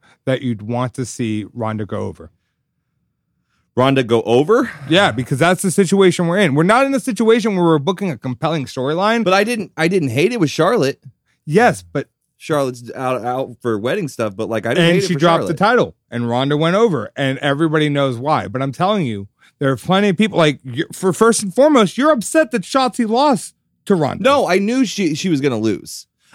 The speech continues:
Speaker 2: I don't mind that. Like, I'm okay with her being a mid-card person and putting other people over.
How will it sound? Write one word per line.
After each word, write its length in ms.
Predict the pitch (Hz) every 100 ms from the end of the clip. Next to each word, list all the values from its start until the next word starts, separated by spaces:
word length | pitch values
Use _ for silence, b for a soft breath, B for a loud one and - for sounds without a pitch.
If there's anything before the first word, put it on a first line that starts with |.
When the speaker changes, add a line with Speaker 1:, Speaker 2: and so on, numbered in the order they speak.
| -
Speaker 2:
I 140 | 165
don't 200 | 196 233
mind 300 | 165 160 127
that. 220 | 95 82 -
Like, 140 | 113
I'm 180 | 120 175
okay 340 | 208 175 185 180
with 220 | 151 131
her 240 | - 147
being 300 | 143 151 151
a 60 | 135
mid-card 580 | 123 135 131 147 143 127
person 440 | 143 139 - 123
and 200 | 107 107
putting 240 | 104 139 131
other 200 | 117 117
people 320 | 117 95 92
over. 260 | 78 69